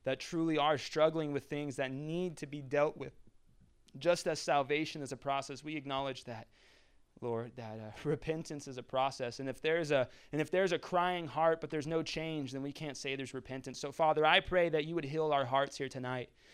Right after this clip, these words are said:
And whoever needs to come up and confess, Lord, that they, <laughs> that you would just impart the grace and you would impart your Spirit to do that, to give them the boldness and humility to come and just share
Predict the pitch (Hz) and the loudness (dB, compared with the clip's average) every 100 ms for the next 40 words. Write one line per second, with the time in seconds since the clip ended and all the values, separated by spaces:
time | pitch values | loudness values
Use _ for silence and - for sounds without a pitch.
0 | - 160 156 165 165 180 175 170 160 156 | -2 2 4 6 4 4 0 -2 -6 -8
1 | - 151 160 156 151 131 139 - 139 139 | -4 0 2 2 0 -2 -6 -2 0 0
2 | 127 131 123 123 - - - - 131 160 | -2 -4 -2 -4 -6 -20 -10 -4 0 0
3 | 165 135 139 147 143 185 180 131 135 - | 0 -2 -2 0 0 0 0 0 -4 -6
4 | - _ - 151 135 - 147 147 135 135 | -14 _ -6 -4 -6 -2 2 2 0 -6
5 | 127 123 135 135 131 143 175 139 131 160 | -4 0 2 0 -4 -6 -4 -4 -2 0
6 | 156 143 123 - 147 143 - 127 127 131 | 0 -2 -8 -4 -2 -2 -6 -8 -6 -2
7 | 123 117 - - - 147 165 160 156 147 | -2 -4 -12 -12 -4 0 0 0 -2 0
8 | 123 151 160 151 139 135 117 135 135 147 | 4 4 4 0 -4 -6 -6 -4 -2 0
9 | 139 131 127 147 143 139 123 123 - - | -2 -4 -6 -4 -4 -4 -6 -8 -8 -6
10 | 139 139 131 | -2 0 -2